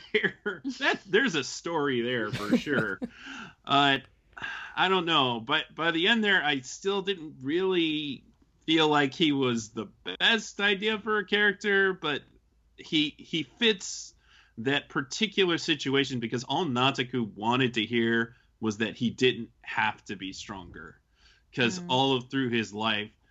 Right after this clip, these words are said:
Speaker 1: his parents are like, "Well, you have to be better than this. You have to be better than this." And then Rekka was like, "You can be better than this. You're amazing."
Speaker 2: <laughs>
Speaker 1: And like, so, so much pressure for the poor kid. And then they, <laughs> like, play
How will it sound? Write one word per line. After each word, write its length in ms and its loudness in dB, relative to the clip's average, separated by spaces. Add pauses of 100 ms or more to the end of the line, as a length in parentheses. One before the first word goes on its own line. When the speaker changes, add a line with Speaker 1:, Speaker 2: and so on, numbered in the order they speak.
(140)
Speaker 1:
his 240 -2
parents 420 -2
are 80 -2
like, 240 -4
"Well, 120 -2
you 180 2
have 220 -2
to 100 -4
be 100 -4
better 340 0
than 220 -12
this. 320 -12
You 140 -10
have 180 -10
to 80 -8
be 140 -4
better 280 0
than 200 -10
this." 240 -8
And 120 4
then 140 6
Rekka 260 4
was 200 0
like, 220 0
"You 220 -2
can 200 -2
be 140 0
better 340 2
than 200 -4
this. 240 -10
You're 200 -2
amazing." 680 0
Speaker 2:
<laughs> 180 -4
Speaker 1:
And 320 -4
like, 240 -8 (540)
so, 300 -4 (160)
so 300 -4
much 200 -2
pressure 320 -2
for 80 -12
the 200 -8 (140)
poor 260 -4
kid. 240 0
And 180 -6
then 120 0
they, 200 0 (520)
<laughs> 480 -10
like, 420 0
play 240 -2